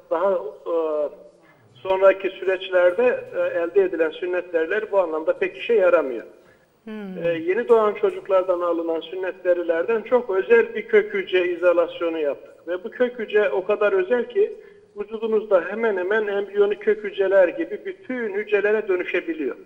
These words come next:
Speaker 1: Bunun
Speaker 2: Allah Allah.
Speaker 1: çalışmalarını, karakterizasyon çalışmalarını yaptık ve ilk yayınımız da bununla ilgili yayınlanmış oldu.
Speaker 2: Çok enteresan.
Speaker 1: Ee,
Speaker 2: Peki
Speaker 1: bu
Speaker 2: bir
Speaker 1: anlamda aslında,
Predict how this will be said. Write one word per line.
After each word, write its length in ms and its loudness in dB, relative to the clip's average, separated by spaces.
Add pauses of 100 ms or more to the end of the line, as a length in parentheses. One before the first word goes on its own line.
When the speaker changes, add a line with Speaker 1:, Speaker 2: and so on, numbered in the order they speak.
(880)
Speaker 1:
Bunun 220 2
Speaker 2:
Allah 40 0 (220)
Allah. 100 -18
Speaker 1:
çalışmalarını, 760 2
karakterizasyon 840 0
çalışmalarını 680 -2
yaptık 380 -4
ve 120 0
ilk 240 -10
yayınımız 480 0
da 180 2
bununla 300 4
ilgili 480 -2
yayınlanmış 560 0
oldu. 280 -4 (1200)
Speaker 2:
Çok 220 -10
enteresan. 600 0
Speaker 1:
Ee, 100 0 (1160)
Speaker 2:
Peki 220 -6
Speaker 1:
bu 40 0
Speaker 2:
bir 60 2
Speaker 1:
anlamda 500 2
aslında, 760 0